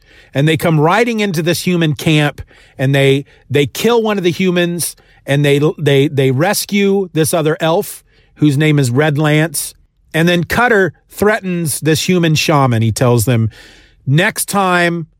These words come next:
I will kill you. Never do this again." And then they, they escape, and they go back to their home, which they call the Holt. And it's just a collection of, of, of, there is, like, a giant tree, and it's been shaped by magic.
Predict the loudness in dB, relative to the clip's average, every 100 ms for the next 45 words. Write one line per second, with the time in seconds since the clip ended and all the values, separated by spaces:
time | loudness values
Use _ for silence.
0 | -4 0 2 0 -2 -2 0 0 0 -4
1 | -10 _ _ _ -2 0 2 0 0 2
2 | 2 0 -2 -2 -2 -2 -6 -4 -2 0
3 | 2 2 2 0 -4 -2 0 0 0 0
4 | 0 -2 -4 -2 0 0 0 0 -2 -2
5 | -2 0 0 -2 -2 -4 -4 -4 -2 -2
6 | 0 -2 0 0 -2 -8 -20 _ _ -20
7 | -20 -20 _ -2 0 0 -2 -6 _ _
8 | _ _ -4 -2 -2 -2 -2 0 0 0
9 | -2 -4 -2 -4 -2 -2 -2 -4 -6 -2
10 | -2 0 0 2 0 0 0 0 0 -2
11 | -4 -2 0 0 -4 _ _ _ _ _
12 | _ _ -2 -2 0 0 0 -2 0 -2
13 | -2 -2 0 0 0 0 -2 -6 -12